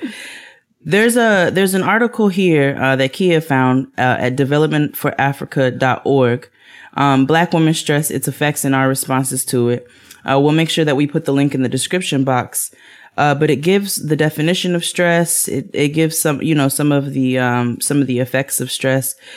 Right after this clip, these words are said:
But then it goes into helping to find, uh, conclusions, finding competent self-management of stress. So it's a really good article that helps you to break down how to identify your stress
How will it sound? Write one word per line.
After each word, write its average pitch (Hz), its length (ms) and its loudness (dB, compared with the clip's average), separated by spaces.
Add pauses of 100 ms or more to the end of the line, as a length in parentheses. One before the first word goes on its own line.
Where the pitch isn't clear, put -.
(180)
But 156 140 -4
then 165 420 2
it 139 220 -4
goes 165 400 2
into 143 760 2
helping 156 420 0
to 139 140 -2
find, 131 600 0
uh, 110 320 0
conclusions, 147 640 0
finding 135 320 2
competent 135 560 -2
self-management 127 880 0
of 117 160 -6
stress. 117 520 -4 (600)
So 151 480 0
it's 160 140 -6
a 165 60 -2
really 180 360 0
good 165 200 0
article 143 460 -2
that 135 180 -2
helps 139 420 -2
you 135 220 2
to 131 140 -4
break 131 400 -2
down 123 580 0 (380)
how 170 200 0
to 170 60 2
identify 151 540 2
your 143 220 2
stress 143 640 -2